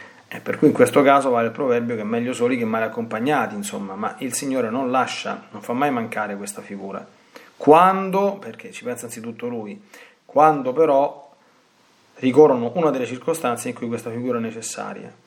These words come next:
Mai quando diventa una sorta di, come dire, di, di persona, abbiamo visto in tante meditazioni, a cui attaccarsi in maniera disordinata, con cui, che è semplicemente quello che,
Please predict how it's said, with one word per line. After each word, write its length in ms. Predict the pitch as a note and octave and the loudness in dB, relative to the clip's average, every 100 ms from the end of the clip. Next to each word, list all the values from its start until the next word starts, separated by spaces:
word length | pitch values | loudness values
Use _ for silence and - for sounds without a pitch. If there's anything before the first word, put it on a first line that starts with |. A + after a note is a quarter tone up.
| _ _ _ _ _ - | _ _ _ _ _ -2
Mai 480 | B2+ C#3 D#3 D#3+ | 4 6 8 4
quando 480 | B2+ B2 B2 B2 A#2 | 2 -2 -2 -4 -6
diventa 460 | A2+ A#2 A#2 A2+ A2+ | -6 -8 -8 -10 -14
una 120 | G#2 | -16
sorta 440 | - A#2+ A2+ G#2+ | -10 -10 -10 -14
di, 320 | G#2 G#2+ G#2 _ - - _ _ _ | -12 -12 -14 _ -16 -16 _ _ _
come 240 | _ A2+ G#2+ | _ -12 -10
dire, 260 | G#2+ G2+ | -8 -10
di, 840 | G2+ G#2 G#2 G2+ G2 G2+ G2+ - G2+ | -10 -8 -6 -6 -8 -12 -14 -14 -14
di 140 | G#2 A2+ | -10 -2
persona, 520 | A2+ - B2 A#2+ A2 | -2 0 2 2 2
abbiamo 340 | G2+ A2 G#2 | -4 -6 -4
visto 320 | A2 A2+ - | -2 -4 -4
in 60 | G#2 | -8
tante 260 | A2 G#2 G#2+ | -8 -6 -6
meditazioni, 480 | A2 G#2+ - A#2+ | -4 -6 -4 -4
a 40 | G#2+ | -4
cui 140 | - | -6
attaccarsi 680 | G#2+ G#2+ G2+ A#2+ A#2 A#2 A2 | -4 -4 -2 2 2 0 -6
in 60 | |
maniera 680 | G#2+ G#2+ A2 A2+ G#2+ G2 - - _ - - - | -6 -4 -2 0 -2 -4 -8 -20 _ -16 -16 -8
disordinata, 840 | G2+ G#2+ G#2 G2+ B2 C#3 C3+ A#2+ | -2 0 0 2 6 6 4 2
con 300 | A2+ A2 - | -2 -4 -10
cui, 360 | A#2+ A2 G#2 G#2 | -12 -10 -10 -8
che 140 | A#2 | -6
è 40 | A2 | -4
semplicemente 560 | G#2+ G2+ A2 A2 - | -6 -6 -4 -4 -6
quello 260 | G#2 A2 G2+ | -2 -2 -2
che, 340 | G#2 G#2 - | -4 -6 -12